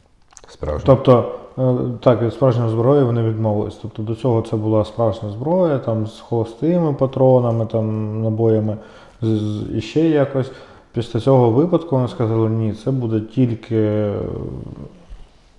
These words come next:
Speaker 2: реквізит,
Speaker 1: Мгм.
Speaker 2: ніякої справжньої зброї на майданчику не має знаходитись».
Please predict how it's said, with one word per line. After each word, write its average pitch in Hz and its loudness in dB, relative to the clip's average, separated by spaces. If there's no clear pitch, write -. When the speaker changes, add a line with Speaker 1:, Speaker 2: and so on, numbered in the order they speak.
Speaker 2:
реквізит, 120 4
Speaker 1:
Мгм. - -6
Speaker 2:
ніякої 120 2
справжньої 117 0
зброї 151 4
на 113 0
майданчику 113 -2
не 110 -2
має 120 -2
знаходитись». - -14